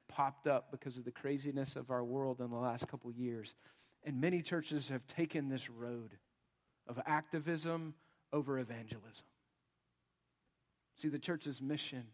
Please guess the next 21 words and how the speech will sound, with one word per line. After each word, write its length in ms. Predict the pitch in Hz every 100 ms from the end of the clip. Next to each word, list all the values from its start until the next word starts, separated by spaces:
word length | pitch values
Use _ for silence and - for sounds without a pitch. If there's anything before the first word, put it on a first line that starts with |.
| _ _ _ -
isn't 320 | 156 175 156 - _ _ _ -
activism 720 | 143 151 160 135 139 131 127
and 100 | 127
just 240 | 143 156
waving 480 | 135 131 156 180 180
a 40 | 170
flag. 300 | 165 147 131
And 120 | 127
listen, 280 | 170 147 127
there 120 | 196
are 80 | 180
plenty 340 | - 190 208
of 120 | 185
things 240 | - 175 -
to 80 | -
talk 280 | 139 127
about. 220 | - - - _ _ _ _ _
Hear 100 | 185
me 120 | 220
say 200 | 214 170
that. 160 | 117 -